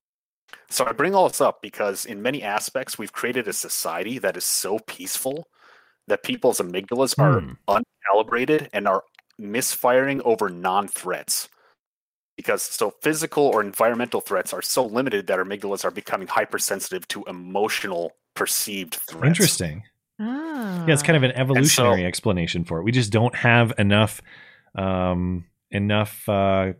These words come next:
Speaker 2: cougars jumping out of the woods to eat us or something
Speaker 1: Exactly.
Speaker 2: like that. Yeah.
Speaker 1: Yeah, and so if we as a society continue to, continue to, uh,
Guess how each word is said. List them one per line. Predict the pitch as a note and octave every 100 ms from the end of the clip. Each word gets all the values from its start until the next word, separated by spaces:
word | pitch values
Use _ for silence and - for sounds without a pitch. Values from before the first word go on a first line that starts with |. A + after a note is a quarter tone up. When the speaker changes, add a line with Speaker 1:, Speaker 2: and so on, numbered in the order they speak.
| _ _ _ _ _ _ _ _ -
Speaker 2:
cougars | C#3 B2+ A2 F#2+
jumping | A2+ G2+ G2+
out | G2+
of |
the | F#2
woods | F2+ G2 F2 -
to | -
eat | G2 F2+
us | D#2+ -
or |
something | - - C3+
Speaker 1:
Exactly. | - F#2 D2+
Speaker 2:
like | D#2
that. | -
Yeah. | G2 D#2+ C2+ _ _ _ _ _ _
Speaker 1:
Yeah, | D#3+ E3+
and | G#2 A2
so | - B2+
if | B2+
we | C#3+
as | E3
a | A2
society | G#2+ - A#2+ A2
continue | - G#2+ B2 A#2
to, | - G2 -
continue | - G#2 _ - A#2+ A2
to, | - G2+ F#2+
uh, | F2 D#2+